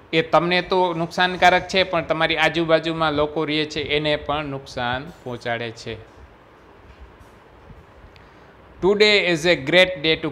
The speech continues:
quit. આજે જ આ મહત્વનો દિવસ છે કે તમે એને છોડો.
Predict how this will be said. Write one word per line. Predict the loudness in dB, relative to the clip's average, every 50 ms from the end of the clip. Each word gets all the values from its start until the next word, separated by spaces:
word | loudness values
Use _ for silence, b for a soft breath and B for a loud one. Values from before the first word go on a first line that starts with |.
| -6 -4
quit. | -2 -2 -2 -4 -6 -4 2
આજે | 4 4 4 4 2 0 0
જ | 0 -2 -10 -18 -8 -2 0
આ | 2 2 2
મહત્વનો | 2 0 -2 -2 -2 -2 -2 -2 -2 -2 -2
દિવસ | -4 -2 -2 -2 -2 -4 -4
છે | -4 -4 -4
કે | -2 -4
તમે | -4 -4 -4 -4 -2 -2
એને | -2 -2 -2 -4 -4 -4 -6 -10 -16 -20 -20 -20 -20 -18
છોડો. | -12 -8 -6 -4 -4 -6